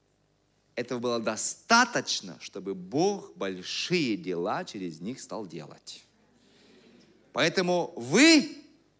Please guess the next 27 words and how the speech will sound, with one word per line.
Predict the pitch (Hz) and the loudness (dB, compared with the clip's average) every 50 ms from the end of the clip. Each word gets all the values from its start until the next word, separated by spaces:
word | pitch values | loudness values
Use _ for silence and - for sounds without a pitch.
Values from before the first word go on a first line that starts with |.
| _ _ | _ _
согласились. | - - - 127 151 160 165 185 196 - - - - - 175 175 156 151 147 - - - - - - - - - _ _ _ _ _ _ _ _ _ _ _ _ _ _ _ _ _ _ _ _ - | -16 -6 -4 -2 -2 0 2 0 0 0 -2 -4 -6 -6 -8 -10 -10 -12 -12 -16 -16 -16 -16 -16 -16 -16 -18 -20 _ _ _ _ _ _ _ _ _ _ _ _ _ _ _ _ _ _ _ _ -4
И | 123 | -2
потому | 113 131 131 - 139 139 147 147 | -2 -2 -2 -2 -2 -2 -2 0
Богу | 131 123 175 208 180 147 131 | 2 2 2 2 2 2 2
вы | 123 160 208 | 2 2 2
очень | - 147 156 - - 160 143 131 | 2 0 0 0 -2 -4 -2 0
важны, | 139 151 143 120 123 127 131 131 123 101 85 | 0 0 0 0 -2 -2 0 0 0 0 -2
такие, | - - 87 - - 139 135 | -4 -8 -8 -6 -6 -6 -4
какие | - 113 - - 131 127 | -4 -6 -6 -6 -6 -4
вы | 113 117 117 | -4 -2 -2
есть. | 113 120 117 104 - - - - - - _ - - - - _ | 0 0 0 0 -2 -4 -10 -14 -16 -20 _ -20 -20 -20 -16 _
Может | - 139 165 170 | -2 -2 0 2
быть, | 185 180 180 175 | 2 0 4 4
есть | 190 180 156 131 | 4 4 4 2
более | 123 156 175 175 180 175 | 2 2 4 4 4 4
талантливые, | 175 175 165 135 123 131 147 147 139 117 - 117 110 104 101 90 | 4 2 4 4 4 4 4 2 0 -4 -8 -8 -8 -6 -8 -6
более | 85 101 120 139 160 | -6 -4 -2 -2 -2
способные, | 160 - - 170 160 - - - - 123 143 131 110 113 107 101 92 | -2 -2 -4 -4 -4 -4 -6 -6 -4 -4 -4 -4 -6 -6 -6 -6 -8
более | 87 82 104 131 147 156 | -6 -4 -2 -2 0 0
умные, | 143 107 92 104 127 160 160 147 131 120 113 110 98 90 87 - | 0 -2 -2 -2 -2 -2 -2 -2 -4 -4 -4 -4 -4 -6 -6 -6
там | - 131 147 | -6 -6 -4
еще | 143 - - 156 | -4 -6 -6 -6
какие-то, | - 151 - - - 143 170 175 170 165 160 | -8 -10 -10 -6 -2 0 0 0 0 -2 -4
какие-то. | 135 - 127 - - 151 151 151 - 131 113 - | -6 -8 -10 -8 -6 -6 -6 -4 -4 -6 -6 -6
Они | - 143 185 254 320 | -8 -8 -8 -8 -8
всегда | - - 220 175 156 220 233 | -6 -6 -6 -4 -4 -2 -2
есть | 185 175 180 175 143 - - - - | 0 2 4 4 4 2 -2 -8 -14